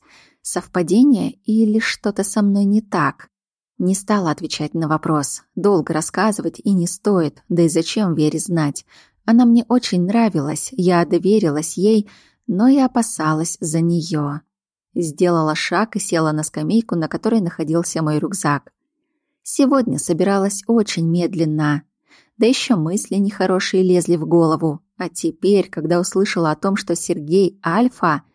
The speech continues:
конкретно переживать начала. «Опять бежать», вдруг сказала вслух, даже не зная, выход это или нет.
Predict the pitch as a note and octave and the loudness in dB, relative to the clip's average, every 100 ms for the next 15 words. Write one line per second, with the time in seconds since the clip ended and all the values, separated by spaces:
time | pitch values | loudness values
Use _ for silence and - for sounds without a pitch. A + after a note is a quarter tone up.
0 | _ _ _ _ - C4 B3+ D3+ D3+ - | _ _ _ _ 4 4 4 0 -2 -4
1 | F3 G3+ G#3 G#3+ F3+ C#3+ - D#3+ - D#3+ | -4 0 0 0 0 -2 -6 -10 -6 -2
2 | D3+ D3 D3+ _ _ _ _ _ _ _ | -2 -2 -6 _ _ _ _ _ _ _
3 | - F#3 - F#3 G#3 G3+ D3+ E3+ D3 - | -10 -8 -4 0 0 -2 -2 -2 -2 0
4 | D3 C#3+ - - _ _ _ - E3+ F3 | -2 -4 -8 -12 _ _ _ -6 -2 0
5 | E3+ - F#3 E3 E3 D#3+ - F3+ G3+ G3 | 0 -2 -2 0 0 0 -2 0 0 0
6 | E3+ F#3+ F#3 F3 E3+ D#3+ G3 A#3 F3+ - | -2 0 0 0 -2 -2 0 2 2 -2
7 | _ _ - D#3+ G#3+ - - - F#3 G3+ | _ _ -2 2 2 0 -6 -6 -4 -4
8 | G#3 F#3 F3 F3 F#3+ D#3 D3 - | -2 0 2 2 2 0 -2 -10